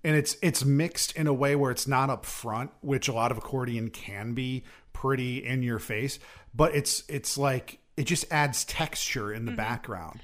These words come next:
Speaker 2: And those
Speaker 1: which I thought
Speaker 2: snare
Speaker 1: was
Speaker 2: drums?
Speaker 1: pretty, yeah, pretty brave to use an accordion as just, like, you know, like, a, a little blanket to, to
Speaker 2: She
Speaker 1: cover
Speaker 2: uses
Speaker 1: you
Speaker 2: the
Speaker 1: up.
Speaker 2: accordion a lot.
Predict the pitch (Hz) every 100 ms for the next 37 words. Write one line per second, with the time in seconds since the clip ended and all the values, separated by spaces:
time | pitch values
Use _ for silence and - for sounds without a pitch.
0 | - 269 269 147 165 147 170 160 156 151
1 | 151 370 339 349 277 - - - - 208
2 | 208 - 285 135 113 160 190 139 - 123
3 | 127 135 110 151 123 - 147 147 131 120
4 | 113 107 127 127 131 123 110 - - -
5 | _ _ - 135 117 104 104 104 - -
6 | 120 131 127 117 95 113 120 117 123 -
7 | - - - - - - - 302 339 587
8 | 339 403 415 403 415 415 381 349 427 -